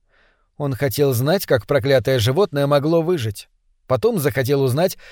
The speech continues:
почему мы не выловили её раньше, и спрашивал, за что он нам там платит.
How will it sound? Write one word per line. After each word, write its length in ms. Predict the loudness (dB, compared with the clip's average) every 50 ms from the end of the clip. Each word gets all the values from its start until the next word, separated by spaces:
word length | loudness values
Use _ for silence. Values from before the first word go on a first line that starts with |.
| -20 _ -8
почему 460 | -6 -6 -4 -2 0 0 2 2 2
мы 180 | 2 2 2 2
не 160 | 2 2 2
выловили 540 | 2 4 4 4 4 4 2 0 -2 -2 0
её 260 | 2 2 4 4 4
раньше, 440 | 4 2 2 0 -2 -6 -8 -10 -14 _ _ _ _ _ _ -6
и 80 | -6
спрашивал, 640 | -4 -4 -2 0 2 2 2 0 0 -2 -2 -4 -4 _ -20 -20 -20 -18 -10
за 280 | -6 0 2 4 4 4
что 400 | 2 -2 -2 0 2 2 2 0 -2
он 320 | 0 2 2 2 2 2
нам 260 | 2 2 2 0 -2 -2
там 300 | 0 2 2 2 0 -2
платит. 560 | -2 0 0 0 -2 -4 -10 -14 -16 -20